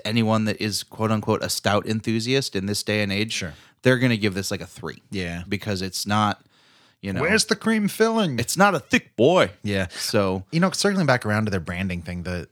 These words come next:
Speaker 2: the can, I think they're doing something really smart. He even mentioned, um, in the, in the description here, uh, Rob did, he said, "We're pretty straightforward with our naming. They have a Bo Pils, a Red Lager, a Gold I P A, a Red I P A, an Oatmeal Stout. It's a straightforward beer. They named it straightforward. The can,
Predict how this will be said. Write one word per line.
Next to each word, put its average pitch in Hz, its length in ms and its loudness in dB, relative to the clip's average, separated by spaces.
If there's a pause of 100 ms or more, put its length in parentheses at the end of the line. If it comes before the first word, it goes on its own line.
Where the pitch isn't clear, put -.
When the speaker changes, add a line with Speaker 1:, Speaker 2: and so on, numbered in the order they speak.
(200)
Speaker 2:
the 101 120 -10
can, 104 340 -6
I 95 80 -10
think 190 380 -2 (400)
they're 110 100 -6
doing 120 180 0
something 101 340 -2
really 92 320 -4
smart. - 400 -12 (580)
He 98 100 -12 (200)
even 123 160 0
mentioned, 104 380 -2
um, 85 480 -6 (440)
in 104 260 -4
the, 95 360 -6 (140)
in 104 120 -6
the 107 40 -2
description 120 360 -4
here, 90 260 -4 (200)
uh, 87 100 -8
Rob 110 260 0
did, 87 200 -6 (480)
he 110 120 -6
said, 113 180 -4
"We're 113 80 -4
pretty 214 220 0
straightforward 151 400 0
with 135 80 -2
our 131 80 2
naming. 135 380 -4 (400)
They 101 80 -6
have 95 100 -6
a 95 40 -4
Bo 98 180 -2
Pils, 113 220 -2
a 95 60 -4
Red 113 240 -2
Lager, 87 280 -6
a 82 40 -10
Gold 110 220 -4
I 135 100 0
P 147 180 -6
A, 92 100 -4
a 90 40 -4
Red 123 160 -2
I 107 100 -2
P 92 120 -10
A, 87 120 -6
an 101 220 -8
Oatmeal 123 340 -6
Stout. - 360 -10 (580)
It's - 160 -6
a 101 40 -8
straightforward 135 580 -2
beer. 101 180 -4
They 92 120 -8
named 98 300 -4
it 98 60 -6
straightforward. 101 400 -8
The 85 60 -12
can, 110 440 -6